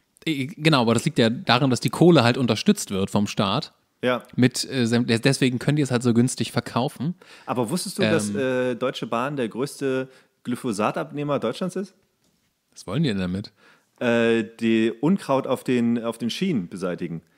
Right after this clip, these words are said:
Speaker 2: Die, die Fahnen ballern halt immer runter
Speaker 1: Ja.
Speaker 2: und da gibt's halt Glyphosat, äh, Fahrzeuge oder Schienen,
Speaker 1: Mhm.
Speaker 2: sonst was.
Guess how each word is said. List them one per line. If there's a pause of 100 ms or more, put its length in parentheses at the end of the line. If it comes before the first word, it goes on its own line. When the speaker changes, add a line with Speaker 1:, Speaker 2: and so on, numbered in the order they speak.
(680)
Speaker 2:
Die,
die
Fahnen
ballern
halt
immer
runter
Speaker 1:
Ja. (120)
Speaker 2:
und
da
gibt's
halt
Glyphosat, (420)
äh,
Fahrzeuge
oder
Schienen,
Speaker 1:
Mhm.
Speaker 2:
sonst
was.